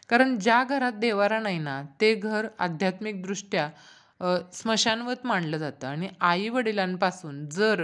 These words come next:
मुलगा स्वतंत्र राहत असला तरीसुद्धा त्या मुलाने आपल्या कुटुंबामध्ये स्वतंत्र देवघर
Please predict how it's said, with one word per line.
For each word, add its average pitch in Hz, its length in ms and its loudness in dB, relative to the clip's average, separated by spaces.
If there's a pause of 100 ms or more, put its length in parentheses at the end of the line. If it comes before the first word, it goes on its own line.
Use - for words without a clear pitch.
मुलगा 185 480 2
स्वतंत्र 208 540 -2
राहत 214 400 2
असला 151 340 -4 (480)
तरीसुद्धा 226 680 4
त्या 214 420 0 (120)
मुलाने 196 500 -4
आपल्या 185 480 -4
कुटुंबामध्ये 175 880 -4
स्वतंत्र 196 640 -2
देवघर 170 580 2